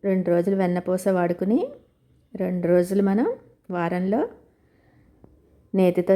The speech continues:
చేసుకుంటే మనం ఆయిల్ని చక్కగా ఆరు రోజులు మానేసుకోవచ్చండి. ఒక్కరోజు మనం వారంలో ఆయిల్ ఎంత కావాలనుకుంటే అంత వేసుకుని మనం మిగిలిన వా-, ఒక్కరోజు చేసుకుంటే మనం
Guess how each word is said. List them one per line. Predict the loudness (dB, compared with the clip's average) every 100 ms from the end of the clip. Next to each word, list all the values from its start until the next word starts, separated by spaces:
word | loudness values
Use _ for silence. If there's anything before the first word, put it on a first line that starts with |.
| 2
చేసుకుంటే | -2 -2 -4 -2 0 0 -2 -10 -18 -8 -4
మనం | 0 2 0 -4 -20 _ _ -12
ఆయిల్ని | -4 0 2 2
చక్కగా | 0 -4 -4 -4 0 0 0
ఆరు | 0
రోజులు | 0 2 0
మానేసుకోవచ్చండి. | -2 -2 -6 -4 -4 -2 -6 -6 -6 -8 -10 _ _ _ _ -12
ఒక్కరోజు | -4 0 2 2 2
మనం | 2 2 2
వారంలో | 0 0 0 0 -2 -8 -20 _ _ _ _ _ -6
ఆయిల్ | -4 -2 0
ఎంత | 0 0
కావాలనుకుంటే | 0 2 2 0 -2 -4
అంత | -4 -4
వేసుకుని | -4 -4 -4 -2 -2 -4 -12 -20 _ -8
మనం | -2 -2 -2 -6 -8 -20 -20 _ _ -10
మిగిలిన | -8 -6 -6 -6
వా-, | -6 -6 -10 _ _ -6
ఒక్కరోజు | -2 2 2 2 2
చేసుకుంటే | 2 0 0 -4 -2 -2 -4 -8 -14 _ _ _ _
మనం | -4 0